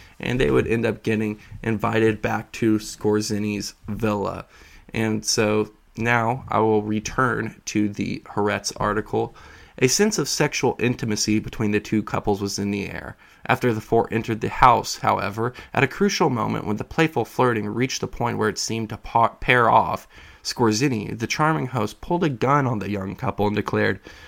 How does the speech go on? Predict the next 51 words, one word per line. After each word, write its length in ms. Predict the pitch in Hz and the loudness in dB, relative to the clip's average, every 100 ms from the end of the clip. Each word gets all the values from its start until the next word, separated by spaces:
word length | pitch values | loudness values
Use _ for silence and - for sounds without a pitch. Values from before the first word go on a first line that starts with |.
| - | -2
"I 140 | 120 | 4
know 200 | 131 143 | 6 6
who 100 | 151 | 6
you 180 | 156 135 | 4 4
are, 300 | 104 90 82 - - | 2 0 -4 -10 -6
and 80 | 110 | 0
I 80 | 113 | 2
know 180 | 113 110 | 2 2
why 160 | 107 | 2
you're 160 | 110 113 | 0 -2
here. 460 | 110 113 110 - - - _ | -2 -2 -2 -6 -14 -20 _
You're 180 | - 117 | 0 2
Mossad, 500 | 117 - 117 107 104 | 2 2 4 4 4
and 120 | 110 | 2
you've 140 | 107 104 | 0 -2
come 240 | - 104 | -4 -4
to 80 | 104 | -4
kill 280 | - 123 113 | -4 -4 -4
me." 280 | - - - _ _ _ _ | -6 -12 -16 _ _ _ _
The 80 | 107 | 0
young 240 | 135 156 170 | 2 2 2
couple 460 | 165 160 127 117 | 0 0 2 2
did 160 | 110 110 | 0 0
not 240 | 110 110 | 0 0
even 300 | - 107 113 | 0 -2 -2
flinch. 640 | 113 - 110 104 - - - - - | -8 -4 -4 -4 -6 -14 -14 -20 -10
The 80 | - | -2
man 220 | 117 123 113 | 2 2 2
said, 320 | - 107 107 - _ _ - | 0 -2 -4 -12 _ _ 0
"You're 160 | 110 | 0
half 360 | 113 143 143 - | 4 4 4 2
right. 320 | 107 - - - - _ - | -4 -4 -10 -18 -20 _ 2
We 120 | 117 | 4
are 80 | 127 | 4
from 240 | - 139 | 4 4
Mossad, 440 | 131 - 107 107 | 2 2 4 4
but 120 | 110 110 | 4 2
if 120 | - | 2
we 80 | 123 | 0
had 120 | 120 | 0
come 200 | 170 165 | 0 0
to 80 | 156 | 0
kill 240 | - 117 | 0 2
you, 140 | 110 | 2
you 180 | 110 113 | 2 2
would 100 | 107 | 2
have 100 | 107 | 2
been 160 | 110 110 | 0 0
dead 200 | 107 107 | 0 0
weeks 400 | 101 110 107 - | 0 -2 -2 -6
ago." 400 | 101 - - | -6 -8 -10